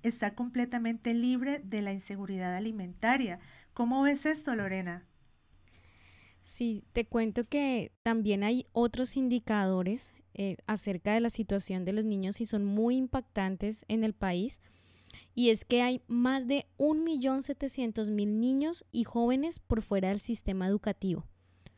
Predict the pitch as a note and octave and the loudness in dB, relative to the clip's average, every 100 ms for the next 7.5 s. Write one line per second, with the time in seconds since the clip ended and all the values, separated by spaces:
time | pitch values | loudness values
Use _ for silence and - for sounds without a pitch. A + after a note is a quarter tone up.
0 | _ - A3 G#3+ A3+ B3 A#3+ G#3 - G#3 | _ 0 0 4 2 4 4 2 0 -2
1 | G#3+ - A3+ A3+ G#3+ A3 G#3+ G#3+ G#3+ G#3+ | -2 0 0 2 2 4 4 4 2 0
2 | G#3+ - A3+ G3 G#3 C#4 E4+ - _ - | -4 0 2 2 2 -2 -6 -10 _ -20
3 | - - B3 A#3+ G#3+ A#3+ A#3+ C4 A#3 B3 | -18 2 8 10 8 4 4 4 4 4
4 | C4 C#4+ C#4 - B3+ B3 A#3 G#3+ G3 - | 2 0 0 0 0 2 4 4 2 0
5 | G#3+ G3 A3 A3 G#3+ A3 G#3+ A3 C#4+ - | -2 0 2 2 4 4 4 4 0 -4
6 | _ _ _ - - G#3+ G#3+ G3+ G#3 - | _ _ _ -14 4 8 10 8 6 2
7 | G#3 G3 F3+ F3 | 4 6 6 4